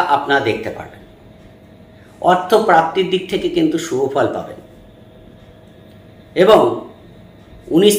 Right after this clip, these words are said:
তারিখের পরে যখন একাদশে বৃহস্পতি আসবে তখন বৃহস্পতির দৃষ্টি তৃতীয় ভাবে পড়বে। কোনো স্থাবর অস্থাবর থেকে লাভ হতে পারে, কোনো প্রপার্টি রিলেটেড সমস্যার হাল আপনাদের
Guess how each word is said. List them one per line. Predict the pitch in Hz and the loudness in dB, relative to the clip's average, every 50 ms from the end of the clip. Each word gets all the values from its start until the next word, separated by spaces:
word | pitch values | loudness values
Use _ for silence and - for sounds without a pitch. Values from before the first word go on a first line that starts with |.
| - | 2
তারিখের | 220 214 214 202 208 208 - 147 | 2 2 4 4 4 2 2 0
পরে | 131 104 - - - - - - - - - - - - 123 147 | -4 -6 -8 -8 -12 -16 -20 -20 -20 -20 -20 -20 -18 -6 -2 -2
যখন | 151 151 165 190 185 180 170 - 139 139 | -2 0 2 2 2 2 2 -2 -4 -4
একাদশে | - 170 170 165 190 180 180 180 160 151 | -2 -2 -2 0 0 0 0 -2 -2 0
বৃহস্পতি | 139 143 143 139 - 151 143 147 127 113 110 | 0 0 0 -2 -4 -6 -4 -2 -2 -2 -2
আসবে | - - - - - - - - - - - - - - - - - - - - - | -2 -6 -10 -16 -18 -20 -20 -20 -20 -20 -20 -20 -20 -20 -20 -20 -20 -20 -12 -6 -4
তখন | 143 143 175 170 151 | -2 0 2 2 2
বৃহস্পতির | 147 160 170 - - - 180 160 175 160 - | 2 0 0 0 -2 -4 -4 -2 -2 -2 -2
দৃষ্টি | 151 143 - - 147 - | -4 -6 -6 -6 -6 -6
তৃতীয় | 131 120 117 123 123 139 | -6 -8 -6 -6 -4 -2
ভাবে | 135 135 127 - - | -2 0 -2 -2 -4
পড়বে। | 95 87 - - - - - - - - - - - - - - - - - - - - - - - - - - - - - - | -8 -10 -12 -14 -18 -20 -20 -20 -20 -20 -20 -20 -20 -20 -20 -20 -20 -20 -20 -20 -20 -20 -20 -20 -20 -20 -20 -20 -20 -20 -4 0
কোনো | 165 180 208 208 208 - | 4 6 6 6 6 4
স্থাবর | - - - - 135 147 156 165 196 202 202 185 - | 0 -4 -6 -4 -4 -2 0 2 2 2 4 2 2
অস্থাবর | - - - 180 180 170 180 185 180 - | 0 0 2 4 4 4 4 2 0 0
থেকে | 175 156 156 139 123 117 | -2 -2 0 2 2 2
লাভ | 117 104 98 107 | 2 2 0 -4
হতে | - - 90 - | -6 -6 -8 -8
পারে, | 92 87 90 87 - - - - - - - - - - - - - - - - - - - - | -8 -8 -8 -10 -12 -14 -20 -20 -20 -20 -20 -20 -20 -20 -20 -20 -20 -20 -20 -20 -20 -10 -2 2
কোনো | 180 180 185 - - | 4 4 4 4 2
প্রপার্টি | 165 156 - 180 190 196 185 202 208 208 196 | -2 2 4 4 6 6 6 4 4 4 4
রিলেটেড | 190 185 185 - 180 175 175 - - | 4 4 4 4 2 0 0 0 -2
সমস্যার | 135 143 151 147 - - 147 143 151 147 - - - - | -2 -2 -4 -4 -2 0 0 0 0 0 -4 -10 -8 -2
হাল | 107 104 120 139 151 147 - - 117 | 0 2 2 2 2 0 -4 -6 -6
আপনাদের | 113 120 120 110 110 107 | -6 -4 -4 -2 -2 -2